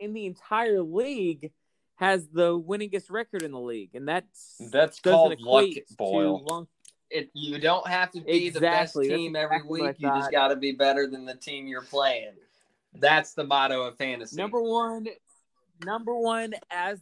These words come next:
Speaker 1: the league stands right now, belongs to Nathan Gonzalez, A K A Tampa Brady, um, who's been bailed out pretty hard
Speaker 3: Bailed out? I've got three
Speaker 1: by
Speaker 3: starters on I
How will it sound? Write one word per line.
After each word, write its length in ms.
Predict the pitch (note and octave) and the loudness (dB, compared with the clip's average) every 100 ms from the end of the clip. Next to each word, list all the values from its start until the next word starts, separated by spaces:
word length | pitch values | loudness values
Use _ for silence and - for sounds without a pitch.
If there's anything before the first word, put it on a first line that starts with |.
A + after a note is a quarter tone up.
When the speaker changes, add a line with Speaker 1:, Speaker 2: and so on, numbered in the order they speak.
| D#3+ | -14
Speaker 1:
the 60 | |
league 300 | F#3 G#3 G3 | -8 -8 -8
stands 500 | - - G3 F#3+ D3+ | -14 -8 -8 -8 -8
right 260 | D3+ F3+ F3 | -2 -2 -2
now, 540 | F3 E3 E3 D#3 D3 C3 | -4 -4 -4 -4 -6 -8
belongs 460 | D#3 D#3 D#3 D#3 _ | -12 -10 -10 -14 _
to 100 | E3 | -12
Nathan 340 | D#3+ D#3+ E3 D3 | -8 -8 -10 -10
Gonzalez, 720 | D3 C#3 D3 D3+ D3 C#3+ C3+ - | -10 -6 -4 -2 -2 -4 -6 -10
A 100 | D3 | -8
K 160 | C#3+ D3 | -6 -6
A 200 | C3+ C3 | -6 -6
Tampa 360 | D3+ C3+ B2+ | -6 -10 -12
Brady, 560 | A#2 B2+ B2+ B2 A#2+ A#2+ _ _ G#2+ - _ _ - | -8 -6 -4 -4 -8 -10 _ _ -20 -20 _ _ -8
um, 680 | B2+ C3 B2 B2 A#2+ A#2+ A#2+ _ _ _ - | -4 -2 -2 -6 -8 -10 -16 _ _ _ -14
who's 280 | D#3 D3 C3 | -12 -12 -6
been 220 | C#3 C#3 B2+ | -6 -6 -2
bailed 320 | D3 E3 E3 | 2 2 0
out 200 | D3+ D3 _ - | -2 -2 _ -10
pretty 260 | F#3+ G#3+ G3+ | -6 -4 -6
hard 140 | C3+ | 6
Speaker 3:
Bailed 360 | G#3 C#4 C4+ A3+ | 8 10 8 6
out? 420 | C4+ D#4 C4+ D#4+ _ _ _ | 4 2 -4 -8 _ _ _
I've 160 | F#4 D#4 | -6 0
got 200 | F4 D4 | 0 0
three 280 | C4 C4 F4+ | 0 0 0
Speaker 1:
by 100 | - | -2
Speaker 3:
starters 480 | F4+ F#4+ F4+ E4+ C#4+ | 0 2 2 0 0
on 60 | D#4 D#4 | 0 0
I 280 | E4 E4+ | -2 -2